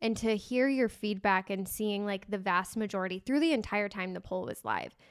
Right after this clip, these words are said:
the entire time this poll or the, this topic was ahead. So many people struggle with, "How do I navigate what I want with these financial contributions from my family? What do I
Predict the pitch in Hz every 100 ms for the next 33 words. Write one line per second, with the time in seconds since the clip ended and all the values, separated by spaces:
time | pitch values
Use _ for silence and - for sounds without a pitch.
0 | - _ 240 220 - 214 214 214 - 185
1 | 170 170 175 - - - - 196 190 190
2 | 170 175 - 208 214 - 170 170 - -
3 | 214 190 180 - - - - _ 202 -
4 | 226 190 - - - - _ - 247 240
5 | 262 262 226 214 - 220 214 185 - 214
6 | - _ _ _ - - 220 254 285 196
7 | 175 185 - _ _ _ _ _ - -
8 | 214 233 226 214 208 - - _ _ _
9 | 226 220 214 214 208 - 214 214 - 196
10 | 190 202 214 196 196 214 196 208 196 196
11 | - - 214 196 190 214 202 202 190 202
12 | 190 - 190 - 190 180 - 226 220 220
13 | 220 202 185